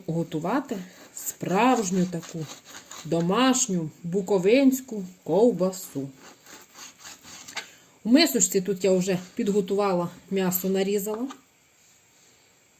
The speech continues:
Ось нарізано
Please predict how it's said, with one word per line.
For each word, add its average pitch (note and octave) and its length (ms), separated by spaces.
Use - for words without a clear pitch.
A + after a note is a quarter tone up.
Ось F#3+ 260
нарізано F#3+ 640